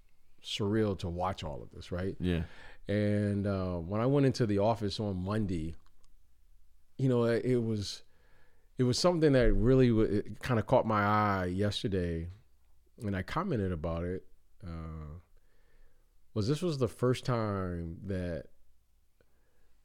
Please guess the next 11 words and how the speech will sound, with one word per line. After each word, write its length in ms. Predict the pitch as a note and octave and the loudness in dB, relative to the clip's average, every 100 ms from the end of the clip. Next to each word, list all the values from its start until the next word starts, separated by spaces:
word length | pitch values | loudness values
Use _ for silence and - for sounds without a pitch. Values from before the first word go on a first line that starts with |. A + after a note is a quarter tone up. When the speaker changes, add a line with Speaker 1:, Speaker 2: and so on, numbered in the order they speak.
| - - - - - - F#2+ | -20 -20 -20 -20 -20 -20 -14
Speaker 1:
this 280 | F2 C3 C#3 | 0 2 2
generation 800 | - A#2+ A2 G#2 G2 G2+ F#2 F2 - - - - - - - - - | 2 2 2 2 0 -2 -4 -6 -10 -14 -14 -16 -18 -18 -20 -20 -16
and 580 | E2+ F2 F2 E2+ E2 D#2 - - - - - C#2 B1+ _ - - - - | -14 -12 -10 -10 -12 -12 -14 -16 -18 -20 -20 -20 -20 _ -20 -20 -18 -10
my 280 | E2+ A#2+ C#3 | -2 0 2
generation, 720 | A#2 G2+ F#2 F2 F#2 F2 E2 - - _ _ C3+ | 0 -2 -4 -6 -8 -10 -12 -18 -20 _ _ -4
we 80 | |
have 120 | C#3 - | -2 0
something 300 | C3+ A#2+ G#2+ | -2 0 0
in 100 | F#2+ | 0
common, 360 | G2 E2+ B1 D2+ | -2 -6 -8 -6
right? 220 | G2 | -6